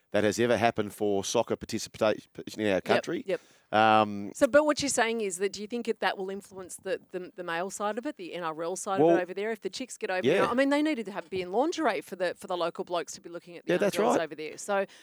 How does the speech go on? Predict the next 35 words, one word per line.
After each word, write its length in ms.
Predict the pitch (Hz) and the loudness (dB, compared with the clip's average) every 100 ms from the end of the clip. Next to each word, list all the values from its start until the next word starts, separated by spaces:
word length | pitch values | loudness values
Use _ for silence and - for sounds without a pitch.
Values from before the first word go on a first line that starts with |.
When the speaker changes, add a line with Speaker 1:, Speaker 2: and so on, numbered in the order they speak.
| - | -2
Speaker 2:
what, 180 | 226 202 | 0 0
does 180 | 196 185 | -4 -6
N 120 | 190 | -2
R 120 | 185 | -2
L 100 | 185 | -2
W 360 | 185 175 190 175 | -2 -4 -4 -6
go 180 | 170 165 | -4 -4
over 180 | 165 165 | -4 -6
there 240 | 165 160 | -6 -6
in 220 | 165 165 165 | -8 -14 -16
year 180 | 180 175 _ | -10 -10 _
two 180 | - 196 | -10 -8
or 80 | 180 | -8
three 360 | - 175 202 | -8 -8 -6
and 200 | 240 175 143 - | -6 -10 -16 -8
play 120 | 185 | -8
in 60 | 170 | -8
bikinis? 520 | - 175 233 415 - | -10 -12 -12 -12 -6
Like, 100 | 151 | 0
Speaker 1:
I, 100 | 165 | 0
Speaker 2:
how, 80 | 170 | 4
Speaker 1:
no, 60 | 180 | 6
Speaker 2:
how 60 | 202 | 6
Speaker 1:
no, 100 | 185 | 6
Speaker 2:
does 100 | 180 | 6
Speaker 1:
no. 160 | 170 | 4
Speaker 2:
that 80 | 175 | 2
Speaker 1:
So, 60 | 170 | 2
Speaker 2:
happen? 140 | - | 4
Speaker 1:
uh, 340 | - _ _ - | 2 _ _ -2
Michelle, 320 | 165 190 175 | 2 4 6
I, 280 | 202 233 196 | 6 6 4
I 220 | - 190 | 6 6
think 560 | 214 - 160 95 - - - | 4 4 2 2 -4 -16 0
that 240 | 113 110 | 4 4